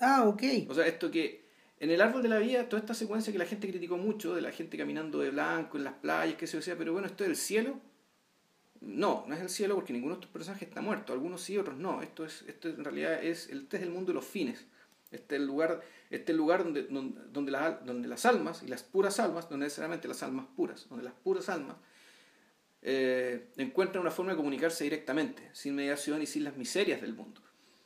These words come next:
Speaker 2: Y eso es lo que, eh, es, es aquello con lo que Tarkovsky cierra esta película una vez que este personaje muere y se vuelve a encontrar con su madre, y su madre es joven y vieja a la vez,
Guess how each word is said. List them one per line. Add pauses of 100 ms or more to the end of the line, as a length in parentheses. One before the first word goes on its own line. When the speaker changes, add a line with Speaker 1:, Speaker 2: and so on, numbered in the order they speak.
(480)
Speaker 2:
Y (1400)
eso (200)
es
lo
que, (120)
eh,
es,
es
aquello
con
lo
que
Tarkovsky
cierra
esta
película
una
vez
que
este
personaje
muere
y
se
vuelve
a
encontrar
con
su
madre,
y
su
madre
es
joven
y
vieja
a
la
vez,